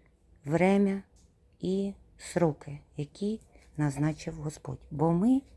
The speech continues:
не в темряві, ми в світлі. Так? І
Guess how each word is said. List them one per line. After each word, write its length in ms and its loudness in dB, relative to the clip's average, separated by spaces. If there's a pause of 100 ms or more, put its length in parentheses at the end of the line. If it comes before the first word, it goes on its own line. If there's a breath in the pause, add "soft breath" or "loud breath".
не 500 4
в 40 -20
темряві, 600 2 (500 loud breath)
ми 140 4
в 60 -4
світлі. 540 -2 (640)
Так? 320 -8 (760 loud breath)
І 320 4